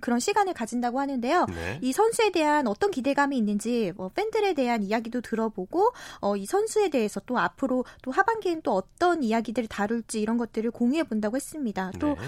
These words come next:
Speaker 1: 경기가 어떤 식으로 만들어지는지 이런 것들을 또 팬들은 직접 눈으로 볼 수가 없으니까 궁금하잖아요.
Speaker 2: 그렇죠.
Speaker 1: 그래서 이런 것들도 영상을 통해서 같이 공유할 수 있는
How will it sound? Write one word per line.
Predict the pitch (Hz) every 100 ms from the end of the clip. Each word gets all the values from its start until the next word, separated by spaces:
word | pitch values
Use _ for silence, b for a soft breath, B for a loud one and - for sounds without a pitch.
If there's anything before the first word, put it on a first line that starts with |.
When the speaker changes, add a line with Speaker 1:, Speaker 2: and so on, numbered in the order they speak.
| 196 B
Speaker 1:
경기가 | - 226 349 392 247
어떤 | - 427 466
식으로 | 440 392 311
만들어지는지 | 202 214 285 381 320 269 233 208 202 220 254 214
이런 | 226 370
것들을 | 381 359 302 277
또 | 240
팬들은 | 381 494 539 453
직접 | - 202 - 208
눈으로 | 226 349 359
볼 | 240
수가 | - 311 226
없으니까 | - 233 220
궁금하잖아요. | - 220 226 302 262 208 196 277
Speaker 2:
그렇죠. | 277 220
Speaker 1:
그래서 | 214
이런 | 214 349
것들도 | 320 - 247 311 427 B B -
영상을 | 208 277 330 330
통해서 | 277 254 233 226 226
같이 | 240 214 -
공유할 | 240 247 240 302 302
수 | -
있는 | 226 208 214